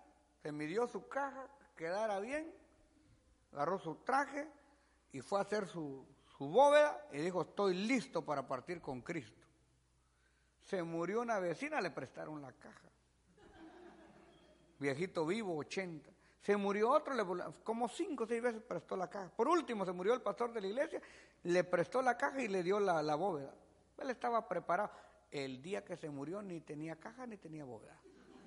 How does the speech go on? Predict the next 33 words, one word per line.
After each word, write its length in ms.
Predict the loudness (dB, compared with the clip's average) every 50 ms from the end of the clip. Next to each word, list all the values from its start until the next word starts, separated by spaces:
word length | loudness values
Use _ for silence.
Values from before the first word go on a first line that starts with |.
| -20 -18 -18 -18 -18 -18 -18 -20 -18 -10 0
Contento 720 | 4 6 8 8 6 4 2 -2 -4 -4 -4 -4 -4 -2
el 80 | -2 -2
viejito. 320 | -4 -6 -8 -10 -12 -14 -20 -20 -20 _ _ _ _ _ _ _ _
Mi 240 | 0 4 4 4 6
mamá 320 | 6 6 4 4 4 0 0
lo 200 | 0 0 0 0
mismo. 380 | -2 -4 -6 -8 -10 -14 -16 -18 -20 _ _ _ _ -20 -18 -8
Digo, 200 | -4 -2 2 2
"Un 80 | 4 4
día 200 | 6 6 8 10
de 80 | 10 10
estos 200 | 10 8 4 2
viene 240 | 2 2 2 2 2
Cristo 320 | 0 0 -2 0 2 2
a 120 | 2 2 2
traerme, 420 | 2 4 6 6 6 4 2 0 -4 -6 -8 2
quiero 200 | 6 8 8 8
que 120 | 6 4 2
me 140 | 2 2 0
pongan 480 | 2 2 2 2 2 2 2 2 2 4
esta 580 | 6 6 8 8 6 4 4 2 0 2 2
mortaja 720 | 2 2 0 -2 -2 -4 -2 0 2 2 2 2 0 0
blanca, 600 | 0 2 4 4 4 4 2 -4 -6 -6 -6 0
quiero 220 | 4 6 6 6 6
que 100 | 4 2
me 140 | 4 4
vistan 400 | 4 4 2 0 0 0 0 2
así", 260 | 2 2 2 2 -2 -4 -4 -4 -2
todo, 220 | 0 0 0 0
y 80 | 0 2
dejó 220 | 4 4 4 4
su 120 | 2 0 -2
ropita, 680 | -2 0 0 0 -2 -4 -6 -8 -6 -4 -2 -4 -4